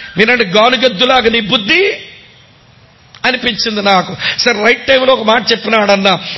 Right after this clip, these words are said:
మరి దేవుని చిత్తం మనం సంపూర్ణంగా తెలుసుకొని అది చెయ్యాలనంటే మొట్టమొదట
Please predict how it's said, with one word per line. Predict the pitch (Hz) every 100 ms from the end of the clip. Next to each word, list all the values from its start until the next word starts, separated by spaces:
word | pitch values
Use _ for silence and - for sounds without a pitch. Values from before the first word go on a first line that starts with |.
| 196
మరి | 262
దేవుని | 175 190 285 339 359
చిత్తం | - 269 - 294 240 254 247 -
మనం | 208 240
సంపూర్ణంగా | - - 214 220 269 269 254 254
తెలుసుకొని | 240 220 214 - 208 220 180 - -
అది | 202
చెయ్యాలనంటే | 214 - 180 185 226 233 214 190 185 269 311 233 - -
మొట్టమొదట | 160 208 254 254 254 - 220 233 208